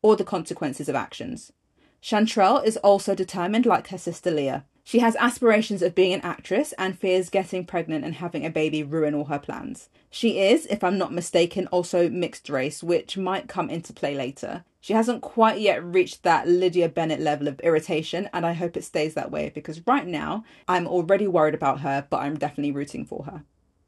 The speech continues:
Finally, we have Hosanna, and Hosanna's character is interesting because she didn't really care about leaving Jamaica behind.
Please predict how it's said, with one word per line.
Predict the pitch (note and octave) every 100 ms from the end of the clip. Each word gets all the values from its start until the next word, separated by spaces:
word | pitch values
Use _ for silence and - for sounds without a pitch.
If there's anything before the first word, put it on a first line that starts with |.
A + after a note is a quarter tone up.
| _ _ _ _ _
Finally, | A3 A3 A3+ G#3+
we | F#3+ G3
have | F3+ E3+
Hosanna, | - E3 E3+ D3 C3+
and | - F#3
Hosanna's | G#3+ A3+ B3 C4 C#4+
character | - G3 F3 -
is | D3+ D#3
interesting | - D#3+ D3 - C#3
because | C#3+ - D3
she | - A3
didn't | A3+ G#3
really | D#3 D#3
care | D3 - D3+
about | C#3 - - -
leaving | D#3 D3+ C#3+ D3
Jamaica | C#3+ C#3 -
behind. | C#3 C3+ A#2+